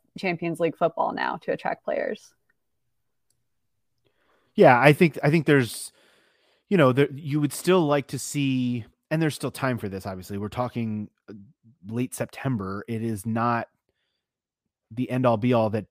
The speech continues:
Speaker 2: Bissouma hasn't come in and kicked on like we want. That, you know, even that, I mean, I haven't really seen Fraser Forster yet, but that, that there's a reason for that.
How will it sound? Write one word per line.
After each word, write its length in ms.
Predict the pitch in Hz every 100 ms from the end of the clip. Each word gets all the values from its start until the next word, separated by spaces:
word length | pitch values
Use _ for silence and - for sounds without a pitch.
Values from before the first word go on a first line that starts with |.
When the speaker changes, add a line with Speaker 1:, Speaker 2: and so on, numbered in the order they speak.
| -
Speaker 2:
Bissouma 460 | 110 - 135 123
hasn't 300 | 110 104 104
come 180 | - 104
in 220 | 98 92
and 240 | - 101 95
kicked 260 | 123 -
on 180 | 110 101
like 200 | 101 95
we 100 | 104
want. 280 | 98 90 - _ _ _ _ 107
That, 460 | 104 117 113 110 _ _ _ _ -
you 140 | 131
know, 120 | 113 -
even 320 | 139 131 123
that, 200 | 123 117 -
I 100 | 120
mean, 160 | 120 117
I 180 | 110
haven't 200 | 120 117
really 140 | 113 107
seen 380 | - 117 110 98 -
Fraser 220 | 113 104
Forster 400 | - 117 - 110
yet, 240 | 107 107
but 140 | - 101
that, 160 | 117
that 180 | 95 107
there's 160 | 104 107
a 60 |
reason 280 | 104 123 107
for 140 | 95 104
that. 180 | 95